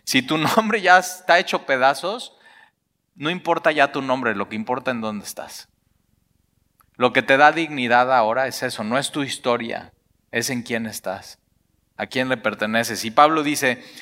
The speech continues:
"Conozco un, un hombre en Cristo que hace catorce años". Ahora, ¿cuándo crees que se escribió esto? Pues después de catorce años de eso.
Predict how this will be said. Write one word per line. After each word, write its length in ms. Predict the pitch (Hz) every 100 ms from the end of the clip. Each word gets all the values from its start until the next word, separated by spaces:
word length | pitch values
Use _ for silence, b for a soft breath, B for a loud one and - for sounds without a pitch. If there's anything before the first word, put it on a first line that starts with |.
| B
"Conozco 480 | - 131 165 180 196
un, 220 | 175 156 -
un 220 | 156 147
hombre 260 | 139 135 127
en 100 | 120
Cristo 580 | 113 107 - 113 120 _ _ _ _ _ _ _ _ B B B
que 100 | -
hace 260 | 143 151 151
catorce 460 | 120 - 135 127
años". 340 | 127 117 101 -
Ahora, 360 | 123 135 131
¿cuándo 380 | - 143 147 143
crees 200 | 131 127
que 100 | 131
se 80 | 113
escribió 440 | 101 113 104 110
esto? 380 | 107 - 92 90
Pues 180 | - 90
después 320 | 92 - 117
de 80 | 107
catorce 380 | - - - -
años 320 | - - - 101
de 60 |
eso. 240 | 90 92